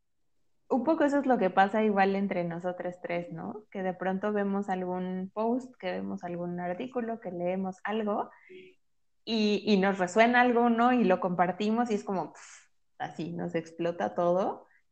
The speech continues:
Y muchas veces de ahí también surgen estos episodios. Entonces, es, es bien lindo, es súper enriquecedor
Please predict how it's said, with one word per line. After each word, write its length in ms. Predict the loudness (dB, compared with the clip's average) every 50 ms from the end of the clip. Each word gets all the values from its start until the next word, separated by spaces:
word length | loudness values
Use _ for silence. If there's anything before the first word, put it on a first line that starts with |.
| _ _
Y 220 | -6 -4 -2 0 2
muchas 360 | 2 2 2 2 0 0 0
veces 280 | 0 0 2 0 0
de 60 | 0 0
ahí 200 | 0 0 0 -2
también 340 | -4 -2 0 0 -2 0
surgen 360 | -2 -4 -4 -4 -6 -6 -6 -6
estos 260 | -6 -6 -8 -10 -10
episodios. 520 | -10 -12 -14 -8 -4 -4 -4 -4 -4 -6
Entonces, 380 | -8 -10 -10 -8 -6 -6 -6 -6 -4
es, 160 | -4 -4 -4 -4 -8 -12 -12 -10 -6
es 280 | -4 -4 -4 -4 -4 -2
bien 280 | -2 0 2 4 4
lindo, 380 | 4 4 2 2 0 0 0 0
es 220 | -2 -4 -6 -4
súper 260 | -6 -6 -4 -4 -6 -4
enriquecedor 760 | -4 -6 -8 -10 -10 -10 -12 -10 -10 -6 -4 -4 -4 -6